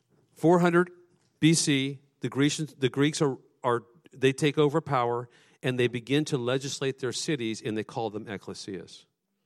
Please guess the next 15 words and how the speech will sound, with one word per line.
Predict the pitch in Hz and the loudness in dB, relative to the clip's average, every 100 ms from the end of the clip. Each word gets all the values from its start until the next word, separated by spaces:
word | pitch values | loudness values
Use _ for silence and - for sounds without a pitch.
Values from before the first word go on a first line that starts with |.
| _ _ _ _ _ _ _ - | _ _ _ _ _ _ _ -6
So, | - 139 160 - | 4 6 6 2
I | |
w-, | 151 175 - | -2 -2 -8
so | - 170 | 0 2
you | 156 147 - | 2 0 -2
understand | 156 185 - 202 190 | 0 0 2 0 0
something. | 139 113 92 _ _ _ _ | -4 -8 -16 _ _ _ _
So | - 170 151 - _ _ _ - | 2 4 4 0 _ _ _ 6
we're | 160 220 254 254 151 | 8 8 6 -2 0
marching | 165 190 208 - 151 139 - - - | 6 6 4 2 0 0 -6 -20 2
four | 226 233 233 240 | 6 8 8 6
hundred | - 214 208 185 160 | 4 4 6 4 4
years | 131 156 180 135 85 - - - _ _ _ _ _ _ _ _ _ _ _ _ _ _ _ _ - | 0 2 4 4 0 -10 -14 -16 _ _ _ _ _ _ _ _ _ _ _ _ _ _ _ _ 2
of | 180 170 139 | 6 6 2
cities | - - 254 220 135 131 151 - | 0 2 2 2 0 0 -4 -6